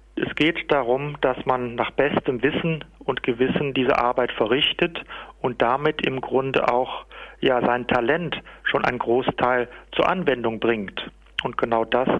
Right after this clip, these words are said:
entspricht dem christlichen Glauben. Und wenn wir die lange, das lange Pontifikat von, des Papstes im Blick haben, dann sehen wir, dass sein Pontifikat ja besonders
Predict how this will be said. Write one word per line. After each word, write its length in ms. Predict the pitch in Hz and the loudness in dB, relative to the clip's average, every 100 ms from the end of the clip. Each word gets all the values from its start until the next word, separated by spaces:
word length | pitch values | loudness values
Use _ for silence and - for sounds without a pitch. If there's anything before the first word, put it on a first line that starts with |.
| - - - | -4 -16 -10
entspricht 520 | - 135 - 139 135 - | -4 -4 0 0 0 -2
dem 140 | 135 | -2
christlichen 560 | - 123 110 127 123 120 | 0 -2 -2 -4 -4 0
Glauben. 520 | 107 104 98 92 87 - - - - - - - - - - - - - - - - - | 2 2 0 -6 -14 -20 -20 -20 -20 -20 -20 -20 -18 -16 -16 -20 -20 -20 -20 -20 -20 -6
Und 360 | - 127 120 - - - | -2 0 0 -2 -2 -2
wenn 220 | 123 120 | 0 2
wir 240 | 120 117 - - - - | 2 2 -2 -12 -16 -6
die 80 | 120 | 0
lange, 480 | 117 127 123 110 - - - - - | 2 2 0 0 -4 -10 -20 -20 -6
das 160 | - - | -4 0
lange 280 | 123 135 135 | 2 2 2
Pontifikat 880 | 135 127 113 - 117 127 139 180 - - - - | 0 0 -2 -2 0 2 2 0 -4 -6 -4 -2
von, 240 | 143 135 - - - | -2 -4 -8 -10 -4
des 180 | - 110 | -2 0
Papstes 480 | 135 131 143 - 135 | 2 2 0 -2 0
im 140 | 139 117 | 0 0
Blick 240 | 139 - | 0 2
haben, 420 | 143 139 139 131 - - - | 2 0 -2 -8 -12 -20 -6
dann 220 | - 123 113 | -2 0 2
sehen 300 | 120 139 127 | 2 2 2
wir, 140 | 123 | 0
dass 180 | - 113 - | 2 0 2
sein 300 | 117 147 160 | 0 0 -2
Pontifikat 880 | 131 127 123 - 123 - 110 117 - | -2 -2 -6 -6 -2 0 2 0 0
ja 100 | 113 | 0
besonders 560 | 113 120 156 143 104 | 0 0 0 0 -2